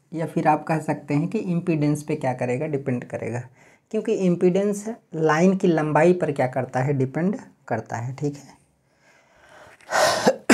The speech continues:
लाइन की लंबाई बढ़ेगी तो इम्पीडेंस हमारा क्या होगा, बढ़ेगा। लंबाई कम होगी तो इम्पीडेंस क्या होगा, कम होगा। तो वही चीज़ यहाँ पर लिखा गया है कि वह रिले जिसका ऑपरेशन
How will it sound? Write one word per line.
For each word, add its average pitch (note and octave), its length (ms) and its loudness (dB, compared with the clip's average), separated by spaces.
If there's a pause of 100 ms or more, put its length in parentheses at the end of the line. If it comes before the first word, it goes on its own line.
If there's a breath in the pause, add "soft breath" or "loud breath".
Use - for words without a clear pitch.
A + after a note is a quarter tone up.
(160)
लाइन F3+ 340 4
की F#3 80 0
लंबाई D#3+ 400 0
बढ़ेगी C#3+ 420 0
तो - 360 -8
इम्पीडेंस D3+ 540 -4
हमारा C#3+ 260 -2
क्या C3+ 180 0
होगा, C#3 200 -2
बढ़ेगा। C3+ 420 -2
लंबाई D3 420 4
कम D#3 220 2
होगी D#3+ 260 0
तो F3 120 -2
इम्पीडेंस D3 520 0
क्या C3+ 160 -2
होगा, C#3 280 -2
कम B2 200 -2
होगा। A2+ 360 -4 (680 loud breath)
तो F#3 60 -10
वही F3+ 260 0
चीज़ A3 200 0
यहाँ E3+ 220 2
पर E3 120 -2
लिखा C#3+ 300 0
गया B2 220 -4
है D#3 200 -4 (400)
कि G3 60 -4
वह G#3 200 4
रिले G3 260 2
जिसका F3+ 360 -4
ऑपरेशन D#3+ 800 0